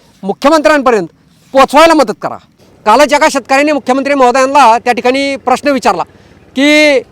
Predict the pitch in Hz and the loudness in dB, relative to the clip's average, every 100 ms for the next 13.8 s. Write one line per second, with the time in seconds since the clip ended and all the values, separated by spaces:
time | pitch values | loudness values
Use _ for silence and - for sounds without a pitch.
0 | _ _ - 262 302 311 302 - - - | _ _ -12 -2 0 2 0 -4 -12 -12
1 | 208 202 196 190 - 247 330 311 - - | -4 -2 0 -2 -4 -2 0 0 -2 -12
2 | - - - - - 190 - 311 330 359 | -20 -20 -20 -20 -8 -6 0 0 2 2
3 | 330 302 285 277 233 208 196 220 277 254 | 2 2 2 0 0 -2 -4 -2 -2 -4
4 | 254 277 285 269 240 294 277 254 269 240 | -6 -6 -2 -2 0 0 0 -4 -4 -2
5 | 233 220 175 180 240 285 262 _ _ _ | 0 -2 -4 -8 -6 -6 -8 _ _ _
6 | _ - 208 - 311 330 294 240 - - | _ -4 -4 0 0 2 2 0 -2 -10
7 | _ _ _ _ - 180 - 330 311 294 | _ _ _ _ -8 -6 -2 0 2 0
8 | 320 320 320 277 277 302 311 294 285 294 | 0 0 0 0 0 0 0 0 0 0
9 | 294 277 269 254 254 254 233 185 165 214 | 2 0 0 2 2 2 2 0 -2 -4
10 | 247 269 269 196 202 202 247 262 247 269 | -2 0 -2 -4 -8 -4 -4 -4 -4 -2
11 | 269 262 262 226 - _ _ _ 220 254 | 0 2 2 2 -2 _ _ _ -2 0
12 | 254 285 254 254 - 285 262 254 247 226 | 0 -2 0 -4 -2 -4 -2 -2 -2 -4
13 | 202 185 202 226 247 254 262 | -4 -4 -6 -4 -4 -2 -4